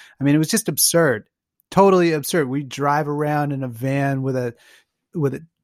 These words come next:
road atlas, you know, balanced on the steering wheel. Just made no, I mean, I can't, I, I really cannot believe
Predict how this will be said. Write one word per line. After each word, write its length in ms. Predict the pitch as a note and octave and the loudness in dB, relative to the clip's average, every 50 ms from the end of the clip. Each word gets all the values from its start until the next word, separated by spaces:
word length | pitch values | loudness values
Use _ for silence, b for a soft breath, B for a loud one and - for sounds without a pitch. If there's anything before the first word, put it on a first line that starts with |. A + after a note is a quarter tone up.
| _ _ | _ _
road 280 | C#3+ C#3 D3+ D3+ D#3 D3+ | 0 2 4 4 4 4
atlas, 720 | D3 D3 D3 - - D3+ C#3+ C3+ B2 - - - - - _ - | 4 2 0 -2 -4 -6 -6 -4 -4 -2 -2 -2 -4 -6 _ -4
you 100 | C#3+ C#3 | -2 -2
know, 140 | C3+ C3 | -2 -2
balanced 520 | C3 B2 A#2 C#3 C3+ C#3+ C#3 C#3+ C3+ - - | -4 -4 -4 -2 -2 -2 -2 -2 -4 -2 -2
on 140 | C#3+ C3+ C3+ | -2 -2 -2
the 60 | C3+ | -4
steering 460 | - - - D3+ D3 D3 C#3+ C#3 C#3 | -4 0 2 2 4 4 4 4 4
wheel. 420 | C#3 C#3 C#3 C#3 C3+ C3 C3 B2 - _ _ _ _ _ _ _ _ _ _ _ _ _ _ _ _ _ _ _ | 4 6 6 4 4 2 0 -2 -6 _ _ _ _ _ _ _ _ _ _ _ _ _ _ _ _ _ _ _
Just 120 | D#3 D3+ D#3 | -6 -2 0
made 340 | E3+ D#3+ D#3 C#3 C3 B2 C3+ | 2 2 2 0 -2 -2 -2
no, 220 | D3 D3 D3 C#3+ | 0 0 0 0
I 120 | D#3 D#3+ | -2 -2
mean, 220 | D#3+ E3 E3 E3 D#3+ | 0 2 2 2 0
I 140 | E3+ E3 D3+ | -2 -4 -6
can't, 520 | - _ - - G#3 G3+ G3 F#3+ F#3+ - - _ - | -6 _ -4 0 2 2 2 2 0 -4 -8 _ -4
I, 140 | E3 F3+ - _ - | -4 -4 -4 _ 0
I 60 | D#3+ | 2
really 380 | F3 D#3+ E3 G3 G3+ F#3+ F#3 F#3 | 2 4 4 6 8 8 6 6
cannot 420 | - - F3+ E3+ D#3+ D#3+ D#3+ D#3+ | 2 0 0 2 2 2 2 0
believe 600 | D#3 D3+ C#3+ D3 D3+ D3+ D3 D3 C#3+ C#3+ C3+ - | 0 -2 0 0 0 0 -2 -2 -2 -4 -6 -10